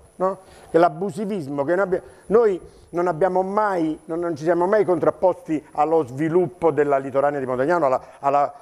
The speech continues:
presenza di case fatte nel, con tutti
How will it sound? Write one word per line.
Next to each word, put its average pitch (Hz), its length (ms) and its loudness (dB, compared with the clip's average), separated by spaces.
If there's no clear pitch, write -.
presenza 156 640 -2
di 135 180 -6
case 175 360 2
fatte 156 340 -2
nel, 143 360 -2
con 143 180 -2
tutti 170 480 0